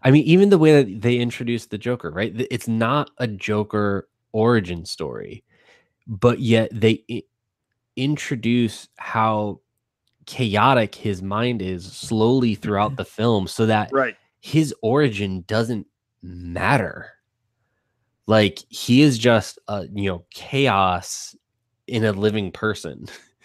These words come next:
Speaker 1: You know, he's just walking
Speaker 2: Pure
Speaker 1: chaos.
Speaker 2: anarchy.
Speaker 1: Yeah, and it, it, his, where he came from or why he is that way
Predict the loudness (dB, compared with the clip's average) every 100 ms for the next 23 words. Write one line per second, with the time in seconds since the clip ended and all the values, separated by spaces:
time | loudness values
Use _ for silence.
0 | -20 -20 -20 -6 2 2 4 2 0 -2
1 | -4 -10 -4 0 2 0 -4 -6 -4 -4
2 | -6 -10 _ _ -20 -6 0 4 6 4
3 | 2 -4 -6 -6 -4 -6 -8 -12 -12 -14
4 | -18 -14 -2 0 0 -2 2 4 4 2
5 | 0 0 0 -4 0 2 2 -2 0 2
6 | 2 -4 -6 -4 -4 -6 -8 -4 -4 -2
7 | 0 0 -2 -4 -4 -2 -4 -4 -4 -6
8 | -4 -4